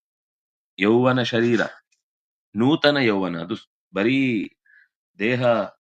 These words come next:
ಗಟ್ಟಿ ಇದೆ ಅಂತ ಮಾತ್ರ ಅಲ್ಲ, ಮತ್ತೆ ಮತ್ತೆ ದಿನ ಹೋದ ಹಾಗೆ ವಯಸ್ಸು ಹಿಂದಕ್ಕೆ ಜಾಗತ್ತೆ. ಕೆಲವರಿಗೆಲ್ಲ ವಯಸ್ಸು ಮುಂದಕ್ಕೆ ಬೀಳುದಲ್ವಾ? ದೇವತೆಗಳಿಗೆ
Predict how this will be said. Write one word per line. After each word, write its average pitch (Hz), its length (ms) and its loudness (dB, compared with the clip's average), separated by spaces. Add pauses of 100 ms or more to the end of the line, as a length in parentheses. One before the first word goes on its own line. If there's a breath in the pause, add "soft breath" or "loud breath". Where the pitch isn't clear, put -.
(240)
ಗಟ್ಟಿ 110 340 -4
ಇದೆ 127 180 -2
ಅಂತ 120 160 -6
ಮಾತ್ರ 110 360 -4
ಅಲ್ಲ, 85 200 -4 (1400)
ಮತ್ತೆ 117 360 0
ಮತ್ತೆ 147 520 0 (120)
ದಿನ 123 180 2
ಹೋದ 147 320 0
ಹಾಗೆ 131 640 0 (440)
ವಯಸ್ಸು 135 380 -2
ಹಿಂದಕ್ಕೆ 147 500 -2
ಜಾಗತ್ತೆ. 107 480 -4 (1040)
ಕೆಲವರಿಗೆಲ್ಲ 131 460 0
ವಯಸ್ಸು 123 500 -2
ಮುಂದಕ್ಕೆ 131 500 -4
ಬೀಳುದಲ್ವಾ? 90 540 -4 (960)
ದೇವತೆಗಳಿಗೆ 135 960 -2